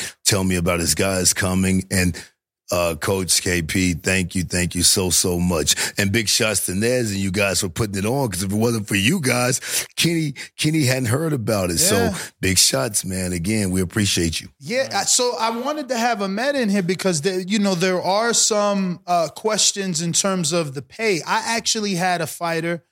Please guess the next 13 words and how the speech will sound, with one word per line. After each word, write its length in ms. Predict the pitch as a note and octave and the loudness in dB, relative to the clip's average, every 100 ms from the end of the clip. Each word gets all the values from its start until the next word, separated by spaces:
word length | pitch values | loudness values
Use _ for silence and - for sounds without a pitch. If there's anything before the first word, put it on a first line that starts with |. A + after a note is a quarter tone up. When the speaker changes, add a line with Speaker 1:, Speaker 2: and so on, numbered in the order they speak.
| _ _ - | _ _ -8
Speaker 2:
who 80 | F3 | -2
signed 500 | - F3+ F3 F#3 F3+ | 0 2 0 0 0
up 320 | D3+ D3+ - - - | 0 0 -6 -14 -4
from 240 | F#3 F#3+ | -2 -2
Dallas, 720 | C#3 E3 E3 D#3 D#3+ D#3 - _ _ _ | -2 0 0 0 -2 -2 -4 _ _ _
made 480 | C#3+ E3 G3+ A3 F#3+ | -6 0 2 2 0
the 60 | G3 | 0
team, 680 | - A3+ G#3+ G3 F3+ F3+ _ _ _ _ _ _ _ - | 2 2 4 2 0 -4 _ _ _ _ _ _ _ -8
but 480 | C3 F#3+ F#3 D#3+ _ _ _ _ - | -4 -2 -2 -6 _ _ _ _ -4
I 140 | F#3+ | -4
know 180 | A3+ A#3 | -2 -4
you're 240 | F3 A3 | -2 -2
gonna, 280 | A3+ G#3+ G3 | -2 -2 -2